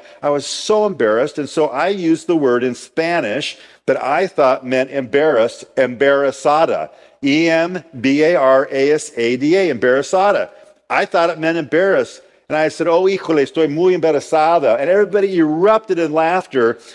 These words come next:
across the whole congregation, 'cause by accident, I just told them I was what?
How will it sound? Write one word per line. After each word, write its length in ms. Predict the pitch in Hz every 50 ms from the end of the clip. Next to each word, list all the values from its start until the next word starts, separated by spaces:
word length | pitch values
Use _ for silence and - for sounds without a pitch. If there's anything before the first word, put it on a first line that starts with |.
| - -
across 460 | - 131 - - 175 170 175 175 - -
the 120 | 175 147
whole 200 | 151 196 202 196
congregation, 840 | 202 - 185 175 180 170 175 147 123 147 147 160 165 - 151 135 123
'cause 160 | - 147 113
by 160 | - 151 151 - -
accident, 640 | - 160 160 175 196 - - - 170 147 143 151 - _ - - -
I 140 | 156 143 135
just 280 | - 160 185 175 -
told 160 | - 180 185 175
them 100 | 175 160
I 120 | 160 165
was 120 | 160 -
what? 640 | 143 170 185 165 123 - - - - - _ _ _